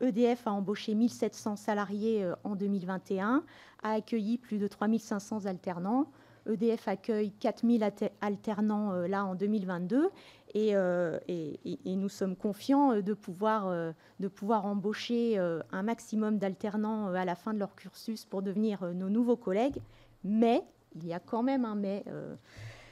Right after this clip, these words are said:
un mais à cette annonce, euh, qui est pourtant, euh, positive.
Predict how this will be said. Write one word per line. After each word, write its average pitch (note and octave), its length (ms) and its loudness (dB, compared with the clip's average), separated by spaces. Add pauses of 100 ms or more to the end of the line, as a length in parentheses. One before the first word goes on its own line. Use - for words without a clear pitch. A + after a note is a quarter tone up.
(180)
un F3+ 100 -2
mais G#3+ 120 2
à G3+ 80 0
cette F#3+ 280 -4
annonce, F#3 420 -4
euh, C#3 120 -4 (100)
qui - 200 -6
est G3+ 40 2
pourtant, G3+ 480 -2
euh, F3+ 80 0
positive. B3 760 0